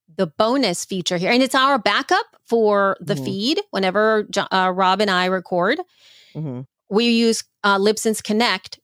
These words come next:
Speaker 1: to connect and record and have everything there. Like, we're doing, using StreamYard. The, so Libsyn's Connect is our StreamYard for the feed.
Speaker 2: Nice.
Speaker 1: But Rob also does a backup using Audio Hijack.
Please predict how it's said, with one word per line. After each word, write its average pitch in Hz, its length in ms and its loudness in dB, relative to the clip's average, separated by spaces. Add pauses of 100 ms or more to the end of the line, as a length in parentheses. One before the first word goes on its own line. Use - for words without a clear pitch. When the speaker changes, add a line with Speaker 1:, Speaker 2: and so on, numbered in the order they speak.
Speaker 1:
to 214 380 0
connect 208 500 -2
and 202 200 0
record 190 560 2
and 190 160 0
have 190 140 0
everything 196 380 2
there. 180 200 0
Like, 180 180 0
we're 202 100 4
doing, 214 140 2
using 208 240 -2
StreamYard. 240 640 0
The, 220 240 0
so 196 460 0
Libsyn's 214 360 0
Connect 202 480 -2
is 190 380 -2 (100)
our 180 300 2
StreamYard 165 640 -4
for 170 240 -2
the 160 80 -6
feed. - 320 -12 (640)
Speaker 2:
Nice. 165 200 4
Speaker 1:
But 294 480 0 (680)
Rob 233 480 0
also 247 420 4
does 196 220 2
a 170 80 0
backup 165 600 0
using 214 420 0
Audio 175 260 0
Hijack. 151 560 -4